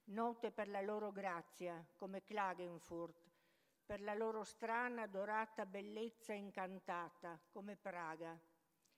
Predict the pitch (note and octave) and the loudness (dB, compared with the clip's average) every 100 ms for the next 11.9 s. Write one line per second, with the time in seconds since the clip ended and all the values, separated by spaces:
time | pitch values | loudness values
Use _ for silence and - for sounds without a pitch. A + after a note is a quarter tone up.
0 | _ _ _ _ _ _ _ _ _ - | _ _ _ _ _ _ _ _ _ -10
1 | G3+ G#3 C4+ C4+ B3 A3+ A3+ B3+ C4 C4+ | -8 0 0 0 0 2 8 8 8 2
2 | B3 A#3 G#3+ G#3 A3+ A3+ A3 G#3 F#3+ E3 | 0 -2 -2 2 2 4 0 -2 -2 -4
3 | D#3+ D#3 D#3 D#3 D#3+ - - _ - - | -6 -8 -8 -10 -12 -20 -20 _ -14 0
4 | A3+ A3+ A#3 - - A3+ A3+ G#3+ G#3+ G#3 | 2 2 0 -20 -14 -8 -4 -4 -4 -6
5 | - F3 D3+ D#3+ E3+ E3 _ _ _ _ | -4 -4 -4 -8 -12 -16 _ _ _ _
6 | _ _ _ _ _ _ _ _ _ _ | _ _ _ _ _ _ _ _ _ _
7 | _ _ _ _ _ _ _ _ _ _ | _ _ _ _ _ _ _ _ _ _
8 | _ F3+ B3 C4 B3+ B3 A3+ A#3 - G3+ | _ 2 2 4 2 2 0 0 0 0
9 | F#3 F3+ F3+ G3 F#3+ A#3 A3+ G#3+ G#3 G3 | 0 -4 -4 -4 -4 -2 0 -2 -4 -6
10 | B3 C#4+ B3 A#3+ A3 G#3+ A3+ G#3 A#3+ B3 | -2 0 0 -2 -2 -4 -4 -4 2 2
11 | B3 A#3+ G3+ F#3+ F3 F3 E3+ F3 | 2 -2 0 0 0 -4 -10 -12